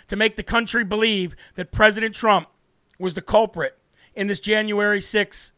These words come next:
covert operation set up by Nancy Pelosi, the F B I, and the D O J. Now, they're upset right now because only forty-five percent, and by the way, this is a poll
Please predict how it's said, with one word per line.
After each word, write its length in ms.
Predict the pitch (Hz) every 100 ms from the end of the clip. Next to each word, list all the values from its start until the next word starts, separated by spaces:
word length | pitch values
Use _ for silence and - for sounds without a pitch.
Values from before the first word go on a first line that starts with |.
| _
covert 500 | - - 247 240 240 -
operation 800 | 220 214 208 214 208 - 131 110 _ _ _ _
set 300 | - 202 196
up 180 | 202 147
by 160 | 196
Nancy 320 | 196 202 190 196
Pelosi, 500 | - 208 196 - 180
the 120 | 185
F 160 | 185
B 160 | 190 185
I, 320 | 180 147 131 - _ _ _ _ _ -
and 100 | 175
the 60 |
D 180 | 165 175
O 60 | 160
J. 340 | 180 202 - _ _ _ _ _ _ _ _ _ _ _ _
Now, 380 | 151 214 226 123 - - - - _ _ _ _
they're 320 | 123 233 285
upset 540 | 285 277 - 277 - _ _ -
right 260 | 196 196
now 400 | 190 180 180 190 -
because 340 | 175 202 214 202
only 280 | 226 240 226
forty-five 680 | - 233 254 277 247 240 240
percent, 320 | 220 - 208
and 100 | 196
by 140 | 240 254
the 80 |
way, 140 | 233 220
this 180 | 254 285
is 140 | 226
a 100 | 226
poll 540 | - 247 294 202 180